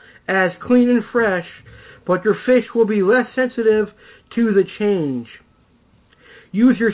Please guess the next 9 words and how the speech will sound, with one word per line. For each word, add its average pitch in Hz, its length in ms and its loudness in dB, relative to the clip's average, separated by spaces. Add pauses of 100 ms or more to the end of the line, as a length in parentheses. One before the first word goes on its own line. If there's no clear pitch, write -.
siphon, 262 540 -2
plastic 247 480 -4
cup, 262 440 -4
et 196 100 -6 (120)
cetera, 202 520 0 (400)
to 233 60 0
remove 226 280 4
as 185 160 0
much 247 160 2